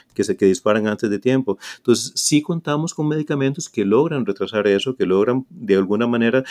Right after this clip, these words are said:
subirle el amperaje a ese breque para que no se dispare tan rápido.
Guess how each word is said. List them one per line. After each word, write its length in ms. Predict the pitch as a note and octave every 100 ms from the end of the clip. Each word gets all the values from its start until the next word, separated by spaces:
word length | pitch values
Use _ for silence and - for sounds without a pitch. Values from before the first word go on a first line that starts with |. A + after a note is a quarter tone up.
| -
subirle 480 | - C3 A#2 A#2+ D3
el 80 | C#3
amperaje 540 | A2 G#2 G2+ A2 A#2+
a 20 |
ese 160 | C3 C3+
breque 340 | C3 A#2 B2+
para 220 | C#3 G#2+
que 100 | G2
no 80 | F#2+
se 140 | F#2+ A2+
dispare 340 | A2 A2 G#2+
tan 180 | A#2+ A#2
rápido. 400 | A2 G2+ A2+